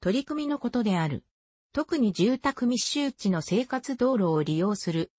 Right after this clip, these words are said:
近隣住民の交通安全を確保するために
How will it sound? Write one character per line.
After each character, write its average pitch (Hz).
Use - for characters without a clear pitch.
近 294
隣 294
住 285
民 208
の 180
交 254
通 311
安 302
全 190
を 156
確 262
保 202
す -
る 190
た 190
め 180
に 156